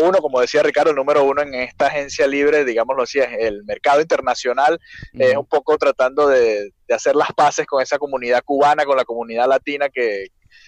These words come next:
Speaker 1: que le ha dado un poco la espalda a los Marlins de Miami, obviamente por todos los movimientos que se han hecho, eh, que obviamente es el primero de muchos, que esperamos, que no puede ser solo esa firma, pero que puede ser una pieza central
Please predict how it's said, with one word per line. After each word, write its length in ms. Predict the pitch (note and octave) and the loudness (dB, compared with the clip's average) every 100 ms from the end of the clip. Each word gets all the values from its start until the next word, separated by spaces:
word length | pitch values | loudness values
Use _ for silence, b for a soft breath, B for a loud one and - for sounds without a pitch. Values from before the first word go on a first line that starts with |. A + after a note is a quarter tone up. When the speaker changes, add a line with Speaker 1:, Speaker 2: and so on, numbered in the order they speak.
| b | b
Speaker 1:
que 120 | C#3 | 0
le 80 | C3 | 2
ha 80 | C3 | 4
dado 140 | D3 | 4
un 60 | D#3 | 2
poco 180 | D#3 D#3 | 0 0
la 80 | C3 | 0
espalda 400 | - D3+ D3+ D#3 | 0 2 4 2
a 20 | |
los 120 | C3+ - | 2 2
Marlins 340 | C3+ D3 D3 | 0 0 0
de 100 | C#3 | 2
Miami, 360 | B2+ B2+ D3 F#3 | 2 4 2 4
obviamente 380 | C3+ C#3 D3 D#3+ | 4 4 0 0
por 160 | B2 | -2
todos 180 | - B2+ | 0 0
los 120 | C#3 C3+ | 0 -2
movimientos 460 | A#2 B2 B2 C#3+ | -4 -4 -8 -8
que 80 | A#2+ | -8
se 140 | - | -6
han 80 | C3+ | -4
hecho, 260 | C#3+ - E3 b b b | -4 -2 -6 b b b
eh, 380 | B2+ B2+ B2+ A#2+ - | 2 6 6 4 2
que 180 | C3+ | 2
obviamente 420 | B2+ C#3 D3+ D3+ E3 | 4 2 0 0 0
es 60 | |
el 80 | D#3+ | 0
primero 420 | D3 C3+ C#3 D#3 | -2 0 2 4
de 80 | D3 | 2
muchos, 520 | C#3 E3 - F#3+ - - | 0 -2 0 -4 -4 -2
que 100 | - | -2
esperamos, 600 | - C3 C#3 D#3 F#3 - | 2 2 2 0 -2 -4
que 100 | B2+ | -4
no 120 | A#2+ | -4
puede 220 | B2 C3+ | 0 0
ser 180 | C3+ C#3 | 0 -4
solo 280 | - C#3+ C#3+ | -2 0 0
esa 180 | - C#3 | -2 -4
firma, 320 | D#3+ D#3+ F3+ | -4 -2 0
pero 160 | D#3+ B2+ | 0 0
que 80 | - | 0
puede 200 | C3+ C#3 | 0 2
ser 160 | D3+ | 0
una 180 | D3 D3 | 0 -2
pieza 320 | - D#3 D#3+ | 0 -2 -2
central 560 | - B2+ B2 C#3+ D3+ | -4 -6 -2 2 2